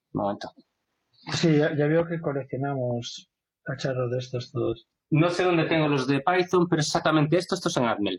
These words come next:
Speaker 1: Pero lo mismo, pero en Python. ¿Vale? O sea, básicamente tenemos, no sé si consigo que lo enfoque esto. ¿Lo ves? Pues,
Speaker 2: Sí,
Speaker 1: la
Speaker 2: eso,
Speaker 1: propia
Speaker 2: eso va,
Speaker 1: placa.
Speaker 2: eso va,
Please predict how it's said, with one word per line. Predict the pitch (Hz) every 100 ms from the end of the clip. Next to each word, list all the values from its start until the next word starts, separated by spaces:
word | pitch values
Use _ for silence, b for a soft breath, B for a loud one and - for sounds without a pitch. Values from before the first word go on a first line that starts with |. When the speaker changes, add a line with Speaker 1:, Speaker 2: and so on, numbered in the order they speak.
| -
Speaker 1:
Pero | 117
lo | 127
mismo, | 180 202 226 226
pero | 123 110
en |
Python. | 104 101 - 95 - _ _ _ _ _ _ _ _ B B B B
¿Vale? | - 147 139 113
O |
sea, | - 123
básicamente | 131 147 151 156 -
tenemos, | 113 120 113
no | 113
sé | -
si | 113
consigo | 113 110 104
que |
lo | 107
enfoque | 110 - 127 120
esto. | 123 - - - - _ _ _ _ _ _ _ _ _ _ _ -
¿Lo | 117
ves? | 131 - - _ - -
Pues, | 120 - -
Speaker 2:
Sí, | - 170
Speaker 1:
la |
Speaker 2:
eso, | -
Speaker 1:
propia | 180 165
Speaker 2:
eso | 170 170
va, |
Speaker 1:
placa. | 170 -
Speaker 2:
eso | 147 175
va, | 185